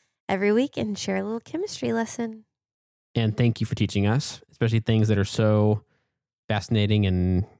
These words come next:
Speaker 2: confusing and things we all w-, wondered ever since we're kids. I mean, we've all wondered about lightning. So thanks for teaching us. And if you have an idea like Samwise did about a question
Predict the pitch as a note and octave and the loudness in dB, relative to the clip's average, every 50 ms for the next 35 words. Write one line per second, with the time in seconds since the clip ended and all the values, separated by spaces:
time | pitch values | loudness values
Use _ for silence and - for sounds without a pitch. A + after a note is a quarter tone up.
0 | _ _ _ _ - A#2 A2 - G#2+ G#2 G#2 G2+ - G#2+ G2+ G2 F#2+ F#2 F#2 F#2 | _ _ _ _ 0 0 0 2 2 2 2 2 2 2 2 2 0 0 -2 -2
1 | - G2+ G2 F#2+ G2+ G2 G2 G2 G2 F#2+ G2+ F#2+ - - _ - G2+ G2+ G2 G2 | 0 0 0 2 2 2 2 2 0 0 -2 -2 -4 -6 _ -4 0 0 2 2
2 | G2 G3 - - G2+ G#2 G2+ - - G2+ F#2+ F#2+ F#2+ F#2 A#2 - - - G2 G2 | 0 0 -2 -2 -4 -4 -6 -6 -4 -4 -2 -2 -2 -2 -4 -6 -6 -4 -2 -2
3 | G2 G2 G2 F#2+ F2 F2+ F2 E2 F#2 F2+ F2+ F2 F2+ F2+ E2+ E2 F2 F2+ - - | -2 -2 -2 -2 -2 -4 -4 -4 -6 -6 -6 -4 -4 -4 -4 -4 -4 -6 -6 -6
4 | E2 F2+ D#2 - - F2+ F2 G2 G#2+ - G2+ F#2 F#2 - - _ _ _ _ _ | -8 -8 -8 -6 -6 -6 -6 -6 -4 -2 0 0 0 -2 -4 _ _ _ _ _
5 | _ _ _ _ _ G#2 G2+ - - - A2+ G2+ - G2 F#2+ G2 F#2+ - D#2+ F2+ | _ _ _ _ _ -4 -4 -4 -4 -2 -2 -2 0 0 0 0 -2 -2 -2 -4
6 | F#2 - G#2+ A2 B2 B2+ A#2+ A#2 A2+ A2 G2+ G2+ G2+ G2 F#2+ G#2 G2+ - - B2 | -4 -2 2 2 2 2 2 2 0 0 0 0 -2 0 0 -2 -2 -2 -2 0
7 | B2+ A#2+ F#2 E2+ F2 F#2+ F#2+ - - G2 E2+ E2+ F#2 A#2+ - _ _ _ _ _ | 0 2 2 0 0 0 -2 -4 -4 -4 -4 -4 -4 -6 -10 _ _ _ _ _
8 | _ - G2+ G#2 G#2 F#2 F2+ F#2 F#2 E2+ - - - _ _ _ - F2+ - - | _ -4 -2 -2 -2 -2 0 0 -2 -2 -4 -8 -16 _ _ _ -6 -4 -4 -4
9 | - G1+ - G2+ G2+ - - - C3+ B2+ - - - C3 B2+ C3 C3 A#2 - | -4 -4 -4 -6 -8 -6 -4 -2 -2 -2 0 0 0 2 2 2 0 0 -2